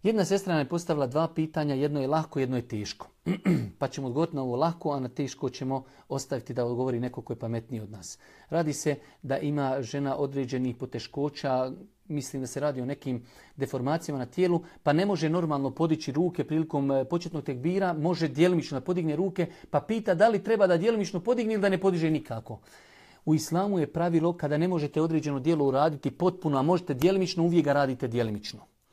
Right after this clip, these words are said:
Allah Žešanu zna zato da je insan bolestan i da ne može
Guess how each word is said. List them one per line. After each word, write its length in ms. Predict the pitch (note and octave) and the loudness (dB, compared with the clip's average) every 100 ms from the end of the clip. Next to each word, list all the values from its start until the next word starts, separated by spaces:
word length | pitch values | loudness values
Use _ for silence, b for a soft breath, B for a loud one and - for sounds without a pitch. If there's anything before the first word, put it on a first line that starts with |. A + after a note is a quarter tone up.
| B - | B 0
Allah 200 | D#3+ D3+ | 2 2
Žešanu 380 | B2+ - D#3 C3+ | -2 -4 -4 -4
zna 360 | A2+ D3 C#3 A2+ B - | -2 -2 -2 -4 B -10
zato 360 | A#2 C#3 C#3 | -2 -2 -2
da 80 | A#2+ | -4
je 60 | A#2 | -2
insan 320 | C3+ - A2+ | -4 -6 -2
bolestan 400 | C3+ C#3+ C3 C3 | 0 0 -2 -6
i 60 | E3 | -4
da 120 | B2+ | -4
ne 100 | B2+ | -2
može 260 | C#3+ A#2+ | -2 -2